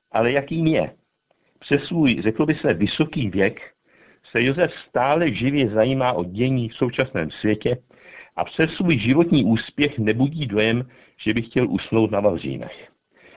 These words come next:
Je stále otevřený pro problémy mladých. „Žádný člověk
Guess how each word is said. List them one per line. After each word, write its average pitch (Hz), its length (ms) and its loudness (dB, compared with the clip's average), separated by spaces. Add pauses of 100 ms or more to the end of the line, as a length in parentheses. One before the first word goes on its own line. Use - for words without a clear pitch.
(340)
Je 110 100 2
stále 165 360 0
otevřený 139 540 0
pro 131 180 0
problémy 123 480 2
mladých. 101 540 -2 (640)
„Žádný 147 460 0
člověk 120 560 0